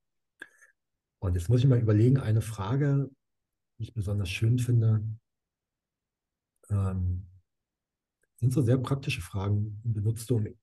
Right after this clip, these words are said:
im Alltag eher das Wort, ähm, dürfen oder müssen? Worüber hast du dir im letzten Jahr am häufigsten Gedanken gemacht?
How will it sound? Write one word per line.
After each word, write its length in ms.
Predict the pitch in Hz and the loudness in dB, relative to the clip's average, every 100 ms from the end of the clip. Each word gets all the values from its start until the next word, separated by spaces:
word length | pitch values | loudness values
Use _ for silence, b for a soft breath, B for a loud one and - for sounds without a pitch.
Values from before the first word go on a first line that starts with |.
| _ | _
im 120 | - 107 | -8 -4
Alltag 500 | 107 110 117 107 110 | -2 0 0 0 -4
eher 140 | 104 | -4
das 320 | 104 - - | -4 -8 -10
Wort, 560 | 95 95 98 98 98 - _ _ _ _ _ _ - | -6 -4 -4 -6 -8 -20 _ _ _ _ _ _ -10
ähm, 360 | 101 95 95 92 - | -8 -8 -12 -12 -4
dürfen 340 | 104 110 117 | -4 -2 -4
oder 180 | 98 95 | -4 -4
müssen? 540 | 104 107 98 95 98 - _ _ B B B B _ _ _ _ _ _ _ | -4 -4 -4 -4 -8 -20 _ _ B B B B _ _ _ _ _ _ _
Worüber 340 | 101 120 107 | -4 -2 0
hast 260 | 98 - - | -2 -4 -4
du 100 | 101 | -2
dir 320 | 95 101 98 | 0 0 -2
im 100 | 95 | -4
letzten 320 | 98 - 107 | -8 -6 -2
Jahr 440 | 101 98 98 101 101 _ - | -2 0 -2 -6 -12 _ -12
am 120 | 98 | -6
häufigsten 400 | 92 95 90 - | -6 -6 -10 -12
Gedanken 340 | 95 92 95 95 | -8 -6 -8 -8
gemacht? 560 | 90 92 90 - - | -8 -8 -12 -18 -20